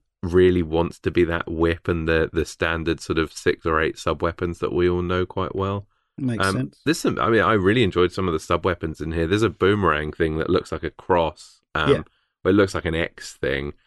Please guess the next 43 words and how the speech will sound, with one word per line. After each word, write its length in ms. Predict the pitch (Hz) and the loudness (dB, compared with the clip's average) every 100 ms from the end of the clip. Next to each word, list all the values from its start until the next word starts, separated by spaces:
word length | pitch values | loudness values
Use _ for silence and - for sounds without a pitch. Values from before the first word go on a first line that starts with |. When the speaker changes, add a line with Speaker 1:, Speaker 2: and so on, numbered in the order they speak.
| _ _ | _ _
Speaker 2:
Yeah. 180 | - 107 87 | -6 -4 -2
Speaker 1:
Um, 320 | 82 82 - _ | -2 -4 -8 _
and 220 | 95 92 101 | -4 -4 -2
that, 240 | 107 - - | -4 -4 -6
I 200 | - 131 | -2 2
destroyed 800 | 110 - - - - 98 87 73 | 2 -2 -8 -10 0 4 4 2
so 320 | - - 101 92 | -2 0 2 2
many 160 | 80 | -2
bosses 440 | 76 80 - 71 - | -2 -2 -4 -8 -4
with 140 | 76 | -4
that 200 | 80 - | -4 -6
'cause 140 | - 95 | -4 -4
it 100 | - | -2
seems 260 | 131 151 - | -2 -4 -4
to 100 | 135 | -8
fire 480 | - 107 101 92 | -6 -4 0 2
out 280 | 95 92 - | 2 0 -2
in 80 | 90 | -2
a 60 | 82 | 0
very 300 | 92 101 98 | 0 0 0
good 240 | 92 - | -2 -2
position 560 | 90 - 95 - 80 78 | -8 -2 -2 -2 -10 -10
for 420 | - 87 82 82 _ _ _ _ | -2 0 0 -2 _ _ _ _
some 160 | - 92 | 0 2
of 60 | |
the 60 | 87 | 2
bosses 440 | - 90 - 85 | 2 -2 0 -4
that 120 | - - | -4 -4
you 120 | 85 | -4
have 260 | 92 85 | -4 -6
to 100 | - | -8
hit 260 | 87 95 - | -2 -2 -2
at 220 | - 95 - | -2 -4 -4
head 240 | 107 92 | -6 -4
height 280 | - 120 - | -2 -2 0
where 140 | 98 | 2
your 180 | 95 90 | 4 2
whip 260 | 92 104 117 | 2 -2 -2
is 160 | 104 | -2
Speaker 2:
Yeah. 120 | 131 143 | 2 2
Speaker 1:
slightly 260 | - 113 | 2 -2
too 240 | 110 123 123 | 0 4 4
low. 260 | 123 139 | 4 0